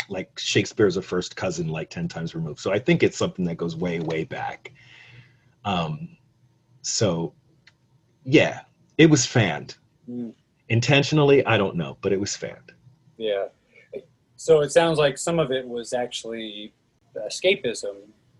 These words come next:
Speaker 2: um, and, and the need possibly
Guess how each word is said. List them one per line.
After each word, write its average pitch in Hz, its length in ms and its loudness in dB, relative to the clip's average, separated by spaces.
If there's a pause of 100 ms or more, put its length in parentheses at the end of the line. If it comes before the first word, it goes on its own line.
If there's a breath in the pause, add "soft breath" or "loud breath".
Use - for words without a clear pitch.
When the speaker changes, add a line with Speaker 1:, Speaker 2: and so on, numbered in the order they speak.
(440)
Speaker 2:
um, 104 440 -6 (560)
and, 117 480 -4 (800)
and 151 260 -2
the 139 120 0
need 151 540 0
possibly 120 760 -4